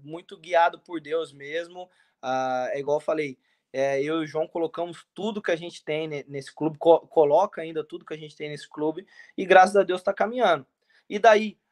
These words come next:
o, as outras oportunidades é os jogadores que são semiprofissionais. Quais são esses jogadores? Por exemplo, ele tava falando de um jogador do Corinthians.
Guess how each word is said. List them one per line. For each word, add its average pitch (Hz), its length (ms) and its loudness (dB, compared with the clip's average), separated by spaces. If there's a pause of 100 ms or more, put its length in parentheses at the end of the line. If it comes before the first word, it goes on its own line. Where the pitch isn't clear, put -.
(240)
o, 165 360 -10
as 165 200 0
outras 196 280 -6
oportunidades 196 840 -2
é 165 220 2
os 170 100 -10
jogadores 208 560 -2
que 220 260 -18 (300)
são 208 240 -6
semiprofissionais. 214 1080 -6
Quais 254 280 -4
são 220 160 -6
esses 202 160 -8
jogadores? 165 440 -4
Por 226 140 -4
exemplo, 196 260 -6
ele 208 80 -14
tava 214 220 -2
falando 214 300 -4
de 214 60 -10
um 208 120 -8 (240)
jogador 202 440 2
do 196 100 -12
Corinthians. 156 600 -8